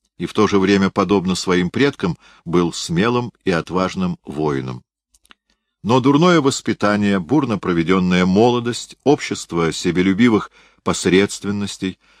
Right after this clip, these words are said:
и душевные муки вследствие несчастного брака —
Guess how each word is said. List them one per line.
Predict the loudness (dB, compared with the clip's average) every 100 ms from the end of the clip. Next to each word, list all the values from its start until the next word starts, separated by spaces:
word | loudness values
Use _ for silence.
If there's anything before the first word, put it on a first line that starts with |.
| _ _
и | -2
душевные | 0 2 2 4 4 4
муки | 4 2 0 -4 -4 _ _ _ _
вследствие | -14 -2 0 0 -2 0 0
несчастного | 0 -2 -2 -2 -4 -4
брака — | 0 0 0 -2